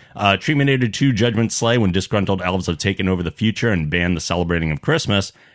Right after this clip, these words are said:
a robotic tree is sent back in time to protect a young Saint Nick and save the holiday from a shape-shifting tinsel monster. We did get lots of submissions, and we'll kinda judge them <laughs> to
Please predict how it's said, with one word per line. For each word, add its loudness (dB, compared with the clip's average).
a -2
robotic 2
tree 0
is 0
sent 0
back 0
in 0
time 0
to -8
protect -4
a 0
young 2
Saint -2
Nick 0
and -2
save -2
the -4
holiday 0
from -4
a -2
shape-shifting -4
tinsel -4
monster. -10
We 0
did 2
get 0
lots 0
of -2
submissions, -2
and 0
we'll 0
kinda -2
judge 0
them 0
<laughs> -6
to 0